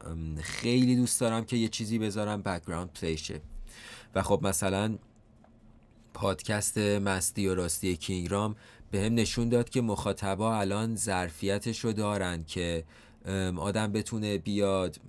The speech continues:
و، و مثلاً صحبتش رو بکنه و، ام، مثلاً دفعهٔ اول نباشه که یه سری چیزا رو میشنون، ام،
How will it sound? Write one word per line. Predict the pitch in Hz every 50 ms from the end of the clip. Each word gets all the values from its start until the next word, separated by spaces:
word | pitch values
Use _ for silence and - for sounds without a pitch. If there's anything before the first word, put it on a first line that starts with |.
| 87
و، | 90
و | 90 87 92 90 87
مثلاً | 87 90 85 - 95 87 90 90
صحبتش | - - 95 90 85 80 90 90 82 95 90 -
رو | - 92
بکنه | 85 85 85 82 - 90 82 82 85 85
و، | 78 82 82 80 76 76 78 - - - - - - - - -
ام، | 82 87 87 87 85 85 82 82 82 - - - - -
مثلاً | 85 - - 92 87 78
دفعهٔ | 92 87 - - 92 87 87
اول | - - 87 85 80 78 95 92 92
نباشه | 92 95 95 95 82 85 80 78 - - 78 76 69 - - -
که | - -
یه | 85 85 82
سری | 80 - - 87 85
چیزا | 78 - - 85 80 85
رو | 82 80 78
میشنون، | 76 80 78 - - 85 78 71 73 71 71 - - - - - - - - - - - - - - -
ام، | 98 95 95 92 92 92 90 90 90 85